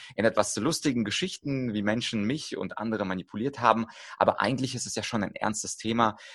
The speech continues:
weil am Ende wird man ja über den Tisch gezogen, man unterschreibt dann einen Vertrag und zwei Minuten später oder zwei Tage später denkt man, „Verdammt,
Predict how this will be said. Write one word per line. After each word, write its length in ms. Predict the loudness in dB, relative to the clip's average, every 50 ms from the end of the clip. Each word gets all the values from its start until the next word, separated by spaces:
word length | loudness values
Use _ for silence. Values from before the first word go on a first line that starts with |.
| -6 -2
weil 140 | 2 2 2
am 80 | 2 2
Ende 300 | 0 0 0 2 2 2
wird 140 | 2 2
man 140 | 2 2 2
ja 80 | 2 2
über 140 | 2 2 2
den 140 | 2 0
Tisch 220 | -2 -2 -2 -2 -4
gezogen, 480 | -6 -8 -2 2 4 4 4 4 4 2
man 120 | 2 0 0
unterschreibt 560 | -2 -4 -4 -4 -4 0 2 2 2 2 0
dann 100 | -2 -2
einen 100 | -4 -8
Vertrag 680 | -10 -14 -16 -18 _ _ -2 0 2 2 0 -2 -6 -12 -20 -20 -16 -10
und 160 | -10 -8 -8
zwei 260 | -2 2 4 4 4 4
Minuten 340 | 4 2 0 0 -2 -6
später 440 | -8 -2 0 2 2 2 4 2 2
oder 160 | 2 2 -2
zwei 180 | -2 -2 -4 -2
Tage 260 | -2 -4 -4 -4 -4
später 340 | -6 -2 -2 0 0 0 0
denkt 260 | 2 2 2 2 0 0
man, 180 | -2 -2 -2 -6 _ -20 -20 _ _ _
„Verdammt, 500 | -2 2 4 4 6 4 2 -2 -4